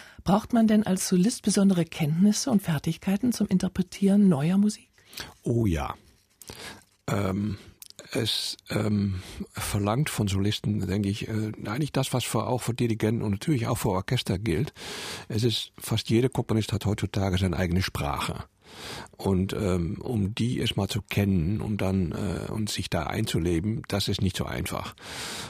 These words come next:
Speaker 2: Und, ähm, dafür sind die Masterclasses auch da, Handschriften kennenzulernen und das natürlich technisch auch so gut wie möglich und in sehr kurzer Zeit umzusetzen.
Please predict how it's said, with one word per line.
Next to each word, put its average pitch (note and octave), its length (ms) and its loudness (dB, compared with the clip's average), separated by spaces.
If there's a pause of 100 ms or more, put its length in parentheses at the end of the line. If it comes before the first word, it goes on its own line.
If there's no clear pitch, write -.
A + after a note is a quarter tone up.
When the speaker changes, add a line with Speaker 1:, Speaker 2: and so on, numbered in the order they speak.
(140)
Speaker 2:
Und, F#2 500 0
ähm, F2 560 -2 (200)
dafür A2 300 0
sind A#2 140 0
die A#2 80 2
Masterclasses G2+ 680 2
auch - 180 -6
da, G#2+ 300 0
Handschriften A#2 520 -2
kennenzulernen A2+ 760 0 (600)
und A2+ 240 -2
das G2+ 140 0
natürlich - 280 -2
technisch G2+ 380 2
auch F#2+ 100 -2
so G2 120 0
gut - 280 -2
wie G#2+ 60 4
möglich G2 400 0 (140)
und D#3+ 220 -2
in G#2+ 120 0
sehr E2+ 200 0
kurzer - 360 -2
Zeit E2+ 300 0
umzusetzen. F2 640 -4